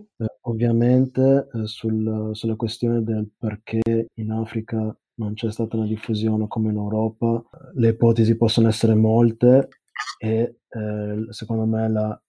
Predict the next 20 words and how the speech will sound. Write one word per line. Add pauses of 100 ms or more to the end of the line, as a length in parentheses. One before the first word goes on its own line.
la
risposta
definitiva
la
avremo
quando
tu-, (140)
tutto
sarà
finito.
Adesso
possiamo
solo
fare
ipotesi, (120)
possiamo
solo
speculare
sul
perché,